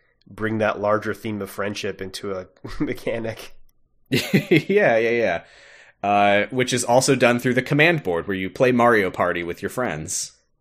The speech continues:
Speaker 1: You're actually just playing, I think, uh, Secret Agent <laughs> sixty-nine pointed out that it was actually just bad Monopoly.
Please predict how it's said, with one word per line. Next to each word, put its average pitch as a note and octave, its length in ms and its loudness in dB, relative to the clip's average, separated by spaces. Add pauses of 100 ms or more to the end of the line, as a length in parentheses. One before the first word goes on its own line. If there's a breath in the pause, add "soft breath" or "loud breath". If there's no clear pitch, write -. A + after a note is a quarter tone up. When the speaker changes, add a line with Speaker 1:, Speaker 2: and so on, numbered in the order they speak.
Speaker 1:
You're E3+ 180 -2
actually D4 260 -4
just E4+ 140 -12
playing, F3 300 0
I C#3 60 2
think, - 360 -8
uh, A#2+ 320 0 (920 soft breath)
Secret G#3+ 420 -8
Agent E3 300 0
<laughs> - 0 -
sixty-nine C#3+ 640 4
pointed A2 340 -2
out G#2 260 -4
that A2 140 -4
it G#2+ 100 -4
was G#2+ 180 -6
actually A#2 300 -2
just G2+ 140 -8
bad G#2 300 -2
Monopoly. F#2 640 -10